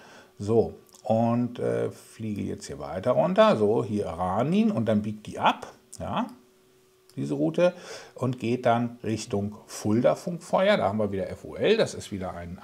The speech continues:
ein D M I V O R, ja, äh, wo, wo ein D M I mit einer Rolle spielt. Ich schalte ihn mal mein Bild weg, dann haben Sie die ganze Karte. So, und dann gehe ich hier auf den Punkt Kerax. So, warum, das, da komme ich gleich zu. Weil Kerax ist jetzt so eine Art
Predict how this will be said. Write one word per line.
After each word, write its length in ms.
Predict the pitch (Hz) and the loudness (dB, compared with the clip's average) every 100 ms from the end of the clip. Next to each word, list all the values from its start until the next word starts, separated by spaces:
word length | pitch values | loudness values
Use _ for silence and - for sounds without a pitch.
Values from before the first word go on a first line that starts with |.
| - | -16
ein 160 | 85 | -10
D 160 | 101 92 | -8 -8
M 100 | 90 | -8
I 320 | 107 123 156 | -8 -8 -6
V 60 | 147 | -6
O 100 | - | -6
R, 300 | 165 208 254 - _ | -4 -4 -6 -14 _
ja, 260 | 95 131 214 208 151 | -12 -8 -8 -10 -14
äh, 40 | 120 120 120 | -12 -10 -12
wo, 180 | 107 98 95 | -12 -12 -10
wo 80 | 92 | -12
ein 100 | 85 | -10
D 140 | 90 | -10
M 100 | 87 | -8
I 100 | 104 | -8
mit 220 | 131 139 | -8 -8
einer 80 | 147 | -4
Rolle 200 | 139 151 147 | -4 -4 -8
spielt. 340 | - 156 156 | -6 -6 -6
Ich 80 | - | -8
schalte 260 | - 92 | -10 -8
ihn 80 | 98 | -10
mal 140 | 92 92 | -14 -16
mein 120 | - | -18
Bild 280 | 104 113 - | -12 -12 -10
weg, 100 | - - | -16 -14
dann 100 | - | -16
haben 140 | 90 | -14
Sie 80 | 85 | -16
die 60 | 87 | -14
ganze 280 | 104 120 | -14 -12
Karte. 460 | - 143 143 - 196 214 - - - - - - | -14 -12 -12 -8 -10 -12 -20 -20 -20 -20 -20 -10
So, 160 | 127 147 | 0 0
und 220 | 139 123 | 0 0
dann 180 | 160 190 | 0 2
gehe 180 | 170 170 | -2 -2
ich 80 | |
hier 320 | - 143 156 120 | -6 -2 0 -2
auf 140 | - | -4
den 160 | 120 113 | -8 0
Punkt 340 | 110 113 - | 0 0 -8
Kerax. 800 | - 113 98 - - - - - _ _ _ _ _ | 2 4 4 0 -10 -10 -8 -12 _ _ _ _ _
So, 200 | - - - - - _ - _ | -12 -12 -12 -20 -20 _ -20 _
warum, 380 | 98 92 135 175 | -8 -4 -2 -2
das, 220 | 135 - | -4 -4
da 100 | 110 | -6
komme 220 | - 107 | -2 -4
ich 80 | 101 | -4
gleich 320 | 90 92 - | -4 -6 -8
zu. 180 | - - | -14 -12
Weil 160 | - 90 | -10 -8
Kerax 480 | - 185 233 226 | 0 4 2 0
ist 160 | - - | -6 -4
jetzt 180 | 131 131 | -4 -2
so 100 | 113 | 0
eine 120 | 117 | 0
Art 280 | 101 101 | -2 -4